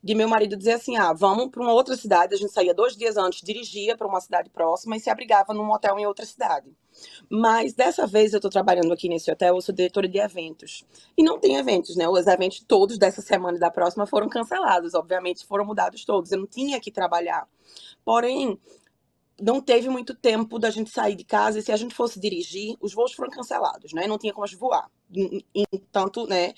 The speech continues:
um período curto de tempo. E se a gente fosse dirigir, a maioria das cidades que dava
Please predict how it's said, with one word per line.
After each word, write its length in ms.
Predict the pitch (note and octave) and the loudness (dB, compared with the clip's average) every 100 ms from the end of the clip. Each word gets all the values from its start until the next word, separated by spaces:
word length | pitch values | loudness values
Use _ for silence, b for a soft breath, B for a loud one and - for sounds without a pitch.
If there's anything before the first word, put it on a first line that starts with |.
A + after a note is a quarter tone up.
| B B | B B
um 60 | - | -2
período 300 | G#3 G3+ G#3+ | 0 0 -2
curto 240 | A3 - | -8 -8
de 80 | A3 | -8
tempo. 380 | A3+ F3 - - B B B - | -6 -8 -10 -20 B B B -8
E 80 | A#3 | 0
se 60 | C4+ | 0
a 20 | |
gente 180 | D#4+ - | 2 2
fosse 220 | B3+ A3+ | 2 2
dirigir, 460 | G#3 F3+ E3+ A3+ - | 0 0 0 0 4
a 120 | G#3+ | 2
maioria 320 | A#3 D4+ D#4 | 2 0 -2
das 120 | B3 A3+ | -2 2
cidades 280 | G3 F#3 | 2 2
que 100 | - | -2
dava 220 | F#3+ A3 | 2 2